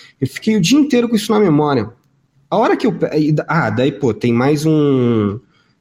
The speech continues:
tem mais um... uma parte emocional da história, que o mestrão, ele tá numa reta do high roller, do, acho que é o K S O P que a gente tá, e, cara, ele cai, daí, tipo, sabe quando você já cai na reta ali, você já tá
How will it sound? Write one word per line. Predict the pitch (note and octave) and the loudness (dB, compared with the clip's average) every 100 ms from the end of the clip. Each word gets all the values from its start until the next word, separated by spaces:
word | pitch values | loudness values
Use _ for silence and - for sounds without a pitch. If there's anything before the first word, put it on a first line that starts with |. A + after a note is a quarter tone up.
| _ | _
tem | - A#2 | -2 0
mais | A2+ C3 C3 C3 | 2 2 0 2
um... | C3 B2+ A#2+ A2 | 2 2 2 0
uma | F2+ A#2+ A2 | -2 -4 -2
parte | B2+ B2+ C3 | -2 -2 0
emocional | C3+ C3+ - B2 B2 | 0 0 0 0 0
da | A#2+ | -2
história, | A2 B2 C3 C3 | -2 -2 -2 -2
que | C3+ | -2
o | |
mestrão, | B2+ A#2+ - B2+ | -2 -2 -2 0
ele | C3 A#2+ | 0 0
tá | B2 | 0
numa | B2+ C3 A#2+ | 2 2 0
reta | G2+ G#2+ C#3 D#3+ - | -2 -2 -2 -4 -6
do | A2 | -4
high | G#2 G#2+ | -2 -2
roller, | F#2+ G2+ A#2+ A#2+ G#2 | -4 0 0 2 0
do, | G2 G2 F#2+ - - | -2 -6 -8 -12 -20
acho | - | -10
que | A#2 | -8
é | |
o | |
K | A#2 | -4
S | B2+ - | -4 -4
O | |
P | G#2+ B2+ | -4 -4
que | A#2+ | -4
a | |
gente | G#2 G2 - | -4 -6 -4
tá, | A2 D#3 - _ _ _ _ | -4 -4 -8 _ _ _ _
e, | A#2+ A#2 A#2 A2+ A2 G#2+ | 0 2 2 2 0 0
cara, | - C#3+ C3 | -2 -2 0
ele | A#2 | 0
cai, | C3+ - B2+ C3 A2 F2+ - - | -2 -4 -2 -2 -2 -6 -10 -4
daí, | G#2 A2 | 0 0
tipo, | A#2 - | -2 -8
sabe | - E3 | -6 -4
quando | G#3 D#3 | -2 -2
você | - | -2
já | A#2 | -4
cai | G#2 B2 | -4 -2
na | B2+ G#2+ | -2 0
reta | A2 B2+ - | -2 -2 -2
ali, | A2 | -2
você | A#2+ G#2 | -2 -2
já | A#2 | -6
tá | - A2+ A2+ G#2 F#2 - | -2 -2 0 -2 -4 -8